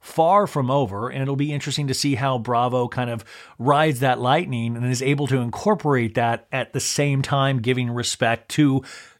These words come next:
you know, what we're calling now the core four, plus Angie K. <laughs> Angie K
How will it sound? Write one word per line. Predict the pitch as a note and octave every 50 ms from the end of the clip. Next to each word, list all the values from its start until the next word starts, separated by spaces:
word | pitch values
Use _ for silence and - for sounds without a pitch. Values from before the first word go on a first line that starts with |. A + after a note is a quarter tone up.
| - -
you | C3+
know, | C3+ A#2+ A2+
what | A2 A#2+ C3+ B2+
we're | C3 B2
calling | - - C3 A#2+ A#2+ A#2+
now | A#2+ A2 A2
the | A2+ -
core | - - A#2+ G#2+ G2+
four, | - C#3+ D3+ A#2+ G2+ F2+ E2 - -
plus | - A3 G3 - F#3+
Angie | F3+ D#3+ D3 A#2+ C3 A#2+
K. | G2+ - C3 A#2 F#2+ F#2 F#2 - -
<laughs> | B3+ A#3 A#3+ A#3 B3 - - A#3+ G#3+ - -
Angie | G#3+ A3+ G#3+ - - A3+ A3+ -
K | - - F3+ F3+ F3+ F3